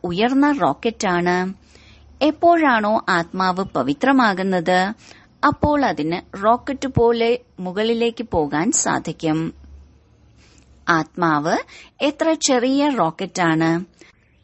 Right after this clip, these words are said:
സൂര്യചന്ദ്രനും അപ്പുറം മൂലവതനത്തിലേക്ക് പോകും. സൂര്യന്റെയും ചന്ദ്രന്റെയും അവസാനം കണ്ടുപിടിക്കാൻ വളരെ പരിശ്രമിക്കുന്നുണ്ട്.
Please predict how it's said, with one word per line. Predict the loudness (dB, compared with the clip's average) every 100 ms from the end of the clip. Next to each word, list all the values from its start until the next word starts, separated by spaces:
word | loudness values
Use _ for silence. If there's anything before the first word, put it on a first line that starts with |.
| _
സൂര്യചന്ദ്രനും | -6 -2 0 2 2 0 0 -4 -4 -4 -4 -4 -6
അപ്പുറം | -8 -6 -2 2 2 0 -8 -20 _
മൂലവതനത്തിലേക്ക് | 0 4 4 4 2 0 -2 -4 -4 -4 -2 -2 -4
പോകും. | 0 2 4 4 0 0 -6 _ _ _ _ -14
സൂര്യന്റെയും | -6 0 2 4 4 4 4 2 2 2
ചന്ദ്രന്റെയും | 0 0 0 2 4 4 4 0 0
അവസാനം | -2 0 0 2 2 4 2 2
കണ്ടുപിടിക്കാൻ | 0 0 0 0 0 0 0 -4 -14 -20 -4
വളരെ | 0 2 2 0 0 -2
പരിശ്രമിക്കുന്നുണ്ട്. | -4 -2 -4 -4 -6 -4 -2 -2 0 0 0